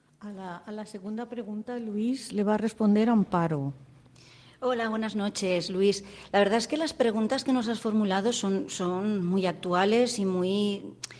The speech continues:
Speaker 2: Son difíciles de contestar. Nosotros cuando en los cursillos prematrimoniales, eh, recibimos a las parejas, realmente, eh, tenemos que afrontar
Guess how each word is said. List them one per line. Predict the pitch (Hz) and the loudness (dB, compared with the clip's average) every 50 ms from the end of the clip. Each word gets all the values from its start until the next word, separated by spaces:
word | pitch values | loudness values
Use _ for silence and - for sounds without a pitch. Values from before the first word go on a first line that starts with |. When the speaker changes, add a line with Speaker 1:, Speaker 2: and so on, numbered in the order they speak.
| - - - - | -20 -20 -20 -20
Speaker 2:
Son | - - 185 196 | -8 -4 -2 0
difíciles | 254 240 - 220 233 262 214 160 151 156 151 | 0 -2 -2 -2 -4 -2 0 0 -2 -2 -2
de | 185 160 | -4 -2
contestar. | - 170 165 165 160 165 - 180 190 190 190 - | 0 0 0 0 0 -2 0 0 0 -2 -4 -6
Nosotros | 175 185 165 190 170 214 202 - | -6 -6 -4 -4 -4 -4 -4 -4
cuando | - 208 196 190 185 185 180 180 180 | -4 -2 -2 0 0 0 0 0 0
en | 180 180 | 0 0
los | 175 175 160 - | 0 0 0 -2
cursillos | - 202 175 - 208 190 208 196 | -4 -4 -2 0 0 0 0 0
prematrimoniales, | 202 220 220 220 208 208 208 208 202 196 196 196 196 196 202 202 196 196 196 196 - - - - - - - - - - - | 0 2 2 2 2 2 2 2 2 2 2 2 2 2 2 2 0 0 -2 -4 -6 -12 -16 -20 -20 -20 -20 -20 -20 -4 2
eh, | - 208 208 202 196 196 185 185 185 185 180 175 180 180 | 4 6 6 6 6 4 4 4 2 2 0 0 -2 -2
recibimos | 190 202 202 - 185 185 226 233 220 208 214 233 - | -2 -4 -2 -2 2 4 6 6 6 6 4 2 2
a | 214 196 | 2 2
las | 185 185 185 | 0 0 0
parejas, | - 196 190 196 185 - 226 233 254 262 - - - - - - - - - - - _ | 0 0 0 0 0 0 0 0 0 0 -2 -6 -12 -18 -20 -20 -20 -20 -20 -20 -16 _
realmente, | - 202 214 220 196 208 226 226 226 233 220 233 262 269 277 285 285 269 262 247 - | -2 2 4 4 6 6 6 4 4 4 4 4 6 6 6 6 6 4 2 0 0
eh, | 202 208 196 190 190 190 185 185 190 180 - - - 180 - - - - _ _ _ _ _ - - - - _ _ | 0 0 2 2 2 2 0 -2 -4 -6 -8 -10 -14 -16 -18 -20 -20 -20 _ _ _ _ _ -20 -20 -20 -20 _ _
tenemos | - 190 180 196 220 226 | -2 0 0 0 0 0
que | 311 | -2
afrontar | 269 220 208 185 160 196 220 226 226 | -2 0 0 2 2 2 2 0 -2